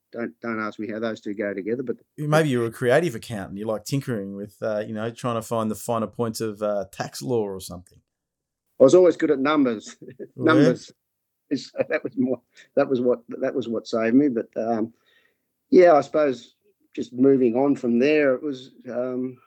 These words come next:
Speaker 1: nineteen ninety-five when I got back into aero modelling.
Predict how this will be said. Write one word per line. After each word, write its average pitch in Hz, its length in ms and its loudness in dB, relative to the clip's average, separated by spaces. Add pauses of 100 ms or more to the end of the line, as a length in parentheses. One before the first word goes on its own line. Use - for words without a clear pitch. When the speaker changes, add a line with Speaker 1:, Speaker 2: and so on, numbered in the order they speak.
Speaker 1:
nineteen 143 760 2
ninety-five 127 880 0
when 95 140 -6
I 98 180 -6
got 98 200 -6
back 90 200 -10
into 101 360 -4
aero 101 280 -6
modelling. 104 480 2